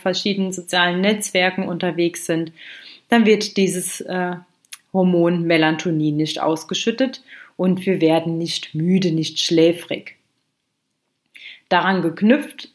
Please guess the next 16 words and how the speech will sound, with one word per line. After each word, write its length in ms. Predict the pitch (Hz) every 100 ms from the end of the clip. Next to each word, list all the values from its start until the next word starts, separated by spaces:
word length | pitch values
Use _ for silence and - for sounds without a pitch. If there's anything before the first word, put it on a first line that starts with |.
| _
im 220 | - 175 170
Rattenschwanz, 920 | 170 220 208 - 208 240 269 - - -
es 280 | 214 - 180
wird 220 | 165 -
kein 240 | 190 202
Wachstumshormon 720 | 254 - - 196 180 156 147 147
ausgeschüttet. 800 | 156 156 165 - 156 - - _ _ - - - -
Dann 100 | 170
ist 100 | 180
es 140 | 220 220
für 100 | 190
uns 220 | 226 226
Erwachsene 600 | 190 190 214 - 233 220
jetzt 300 | 202 190 185
insofern 500 | 185 185 214 233 220
interessant, 760 | 226 226 240 - 240 262 302